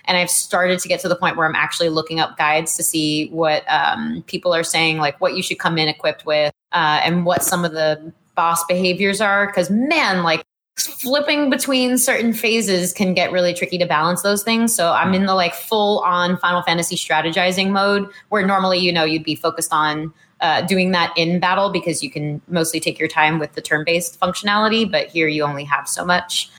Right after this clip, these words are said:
So it's officially tricky for me, <laughs> and it's, it's, it's good. But actually, this is normally the phase in an R P G where I would be going and doing all of that filler stuff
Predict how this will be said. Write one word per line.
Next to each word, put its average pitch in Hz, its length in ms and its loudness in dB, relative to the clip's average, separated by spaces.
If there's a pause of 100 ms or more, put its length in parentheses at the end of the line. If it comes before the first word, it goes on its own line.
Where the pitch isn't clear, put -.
(140)
So 147 540 0
it's 262 160 2
officially 226 520 0
tricky 160 540 -4
for 160 220 -2
me, 120 240 -6
<laughs> - 500 -10
and 160 140 0
it's, - 280 -4
it's, 190 260 -4
it's 285 180 0
good. 196 400 0
But 180 280 0
actually, 214 360 0
this 220 240 -2
is 226 100 0
normally 220 540 2
the 214 160 -2
phase 190 320 0
in 190 100 0
an 175 80 0
R 175 140 2
P 180 140 -4
G 160 200 0
where 175 160 2
I 160 80 2
would 165 260 -2
be 185 120 -2
going 185 340 2
and 160 100 0
doing 160 220 0
all 156 160 2
of 151 80 -2
that - 160 -2
filler 160 220 0
stuff 190 480 -4